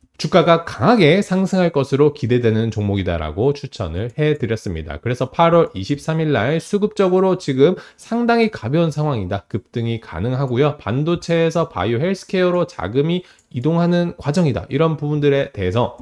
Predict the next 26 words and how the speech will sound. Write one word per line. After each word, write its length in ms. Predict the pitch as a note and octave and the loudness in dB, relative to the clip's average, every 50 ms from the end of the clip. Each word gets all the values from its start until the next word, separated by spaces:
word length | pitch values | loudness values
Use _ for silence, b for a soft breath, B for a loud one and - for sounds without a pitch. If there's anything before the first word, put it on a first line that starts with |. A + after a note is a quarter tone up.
| - _ _ | -20 _ _
제가 260 | - G#2 F#2+ F#2+ - | -2 0 0 0 0
분석을 560 | - A#2+ B2+ C3 B2+ A2 G2 F2+ F2 A#2+ D3+ | 0 0 0 2 2 0 2 2 2 2 2
다 180 | - - - - _ | 0 -4 -14 -14 _
마치고 380 | - G2+ - - - G2+ - A2+ | -8 -8 -6 -6 -8 -6 -6 -6
우리 180 | A2 G2+ F#2+ | -6 -4 -6
구독자분들에게 1080 | G2 - A2+ A#2+ A#2 - - - - - A2+ G#2+ - - A2+ G#2+ G#2+ G2+ F#2 E2+ F2+ A#2 | -6 -4 -4 -4 -6 -6 -8 -8 -2 0 0 2 2 0 -2 -2 -2 -2 -2 -2 -2 -4
안내를 380 | - G2+ F#2+ F#2+ G2 F2+ E2+ E2+ | -4 -4 -4 -4 -4 -4 -4 -2
해드렸고, 600 | B2+ D3+ D3 D3 C3 A#2+ A2+ G#2+ - - C#3+ - - | -2 -2 -2 -2 -2 -2 -4 -2 0 0 0 0 0
이때 240 | D#3+ - - G3 G3 | -2 2 2 4 4
당시 520 | G3+ G3 G3 G3+ F#3 - - G#3 G3+ G3 | 4 2 2 0 -2 -2 0 0 0 0
주가는 640 | - - D3 C3 - - C#3+ C3+ C3+ D3+ E3+ F3 - | -2 -4 -10 -8 -4 -2 0 0 0 0 -2 -2 -4
종가로 600 | - G2+ G#2 A2+ - A2+ G2 F#2 G#2+ C#3+ D#3+ - | -4 -6 -6 -4 -4 -4 -2 0 0 0 0 -2
구만 420 | - - G#2+ G2+ B2 E3 F#3 D3+ G#2+ | -6 -6 -2 0 0 0 0 0 -2
육천이백 720 | A2+ - - - E3 E3 C#3+ G2 D#2+ D2+ D2+ C3+ F3 G3+ | -4 -6 -6 -4 -2 -2 -2 -2 -4 -2 0 0 2 4
원 160 | G#3+ A3 G3+ | 4 2 2
위치였습니다. 840 | E3 C#3+ C#3 - - D3+ C#3+ - - B2 F#2 D#2+ D#2+ E2 D2+ - - - | 0 -2 -4 -4 -4 -6 -6 -4 -6 -8 -6 -6 -4 -6 -6 -8 -8 -10
그래서 480 | - F#2 F#2 F#2 F2 F2 E2 A#2 D3+ B B B B B | -8 -6 -4 -4 -4 -2 -2 -2 -2 B B B B B
수급적으로 800 | B - G3+ G3 G#3+ G#3+ - G3+ F#3 F3+ F#3 F#3 F#3 F#3+ F#3 F3 | B -2 0 0 0 2 2 2 2 4 4 4 4 4 4 2
이제 140 | C3 A#2+ G#2+ | 2 0 -2
거래량이 580 | - - G2 B2 D3+ D#3 E3 D#3 D#3+ E3+ E3+ | -2 0 2 2 4 4 4 2 2 0 -2
크게 440 | - - - - A#3+ A3+ A3+ G#3+ - | -4 -8 -10 -6 -2 0 0 2 2
들어왔다가 500 | - C#3+ B2+ A#2 A2+ - C3+ A#2+ A#2+ B2 | 2 2 2 0 0 -2 -4 -4 -4 -6
살짝 540 | - - - - G#2+ G#2 A2 - C3+ B2+ _ | -8 -8 -14 -12 -10 -10 -8 -8 -12 -12 _
빠지는 400 | - E3 E3 F3 F3 E3+ D#3+ C#3+ | -6 -4 -4 -2 -2 -2 -2 -2
흐름이 300 | D3 D3+ D3+ C#3+ C#3+ C3 | 0 0 0 0 0 -2
나왔다, 420 | G2+ E2 E2 F#2+ G#2 - F#2+ D2+ | -2 -2 -4 -6 -6 -6 -6 -6